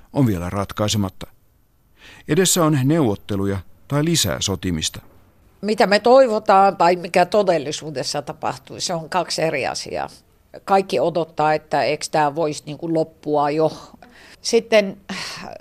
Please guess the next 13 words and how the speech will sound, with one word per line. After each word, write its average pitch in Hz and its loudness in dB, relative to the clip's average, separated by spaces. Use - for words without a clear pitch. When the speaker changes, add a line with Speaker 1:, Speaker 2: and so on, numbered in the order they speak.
Speaker 2:
ihmisillä 196 -4
on 175 -4
tosi 233 2
paljon 143 -4
niinku 135 -10
odotuksia, 165 -4
että - -4
tätä 156 -4
presidentti 165 -4
tekee 170 -4
niitä 160 -8
muutoksia, 202 -4
koska 160 -8